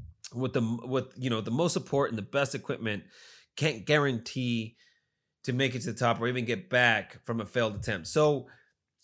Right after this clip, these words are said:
it's, it's virtually impossible because the body freezes to the fucking rocks or to the mountain, let's say it's the side of the mountain,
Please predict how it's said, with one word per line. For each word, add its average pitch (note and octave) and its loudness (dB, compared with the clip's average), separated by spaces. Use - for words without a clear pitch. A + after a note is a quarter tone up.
it's, D#3+ 0
it's C#3 -6
virtually E3+ -2
impossible C3+ -2
because F3+ 0
the G3 0
body C#3+ 0
freezes G#3 -6
to G3 -4
the D3 -4
fucking A#2 -6
rocks G2+ -6
or A#2 -2
to - -6
the A#2+ -2
mountain, G#2 2
let's F#2+ -4
say G#2+ -6
it's G2 -8
the G2 -8
side A#2 2
of G#2+ 0
the G#2 -6
mountain, G#2 -2